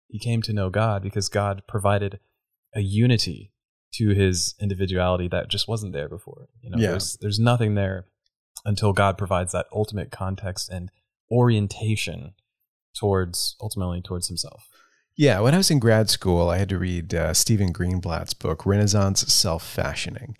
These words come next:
Speaker 1: Wow.
Speaker 2: And it intrigued me, this idea that, that in the Renaissance, people became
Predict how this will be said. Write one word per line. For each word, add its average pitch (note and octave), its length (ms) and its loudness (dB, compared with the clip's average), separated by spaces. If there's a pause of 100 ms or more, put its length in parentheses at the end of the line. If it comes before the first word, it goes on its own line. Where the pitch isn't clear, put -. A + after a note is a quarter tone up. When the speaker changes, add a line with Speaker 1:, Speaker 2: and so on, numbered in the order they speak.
(140)
Speaker 1:
Wow. G#2 240 -14 (220)
Speaker 2:
And F#2+ 580 0 (260)
it C3 340 0 (380)
intrigued B2+ 680 2
me, E2 200 -4
this A2 240 2
idea G#2 580 4
that, F2+ 340 -6
that G2 180 -2
in D#3+ 220 2
the D3+ 80 6
Renaissance, G#2 640 6
people A#2+ 380 0
became G2+ 720 0